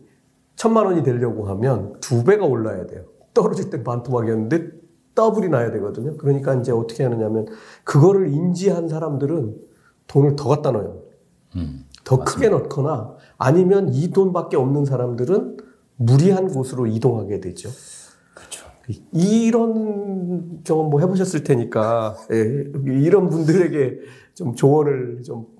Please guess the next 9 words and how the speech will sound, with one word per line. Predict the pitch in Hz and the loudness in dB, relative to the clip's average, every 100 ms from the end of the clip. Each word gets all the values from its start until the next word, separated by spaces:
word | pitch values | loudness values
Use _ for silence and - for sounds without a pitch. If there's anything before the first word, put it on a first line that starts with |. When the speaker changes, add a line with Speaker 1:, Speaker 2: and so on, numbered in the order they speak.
| - | -8
Speaker 1:
해주신다면 | 143 127 127 110 110 117 | -4 -2 -2 -2 -2 -4
어떤 | 110 123 | -6 -6
게 | 110 | -8
있을까요? | 98 - - 101 110 - _ - | -10 -14 -12 -12 -14 -20 _ -8
Speaker 2:
네, | 95 85 - - | -6 -8 -14 -6
많은 | 85 101 110 110 | -2 2 2 2
분들이 | 110 98 101 95 92 85 73 - _ _ _ | -2 -2 -2 -2 -4 -6 -10 -18 _ _ _
본인의 | - 113 117 110 | -2 0 2 0
실수를 | 135 147 147 127 113 104 85 67 | -2 -2 0 2 2 0 -2 -6